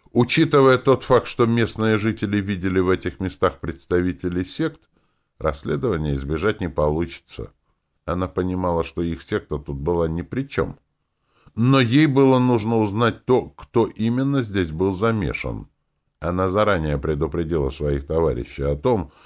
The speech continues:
что ничего не стоит трогать на месте разгромленного лагеря. Ведь Илья понимала, что каждая мелочь может стоить представителям секты жизни — так как именно их могут обвинить в том,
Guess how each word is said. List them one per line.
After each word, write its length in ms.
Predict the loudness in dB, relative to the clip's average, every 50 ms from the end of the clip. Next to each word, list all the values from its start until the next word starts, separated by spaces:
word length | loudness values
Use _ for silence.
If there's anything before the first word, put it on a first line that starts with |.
| -20 _ _
что 260 | _ -2 2 2 4 4
ничего 640 | 4 4 4 2 2 2 0 0 2 2 2 2 2
не 140 | 2 0 -2
стоит 420 | -2 0 2 4 4 4 2 2
трогать 400 | 2 4 4 4 2 0 0 0
на 100 | 2 2
месте 340 | 2 2 0 0 2 2 4
разгромленного 800 | 4 4 4 4 2 2 2 4 4 2 0 2 2 2 4 4 4
лагеря. 580 | 4 4 2 0 -2 -4 -6 -6 -6 -8 -10 -14 _ _ _ _ _ _ _ _ _ -8
Ведь 240 | -6 -4 -4 -2 -2
Илья 340 | -2 0 2 2 2 0 0
понимала, 540 | 0 -2 -2 -2 -2 -2 -2 -2 -2 -2
что 180 | -4 -6 -8 -6
каждая 460 | -2 0 0 0 0 -2 -4 -2 -2
мелочь 460 | -2 -4 -4 -4 -4 -4 -6 -8 -14 _ _ _ _ _ _ _ -2
может 440 | 0 2 4 4 4 4 2 0
стоить 400 | -2 0 4 6 6 6 4 2
представителям 800 | 0 -2 -2 -2 0 2 4 4 4 4 2 0 0 0 0 -2 -2
секты 440 | -2 -4 -4 -4 -2 _ 0 0 0
жизни — 640 | 2 0 0 0 0 0 -2 -2 -4 -4 -6 -10 _ _ _ _ _ _ _ _ _ -4
так 180 | -2 -2 -2
как 200 | -4 -8 -6 -4
именно 300 | -4 -2 -2 -2 -2 -2
их 220 | -2 -2 -4 -4 -4
могут 360 | -4 -4 -2 -4 -4 -4 -6
обвинить 500 | -6 -6 -4 -4 -2 -2 -2 -2 -4 -6
в 80 | -4
том, 320 | 0 0 2 2 0 -4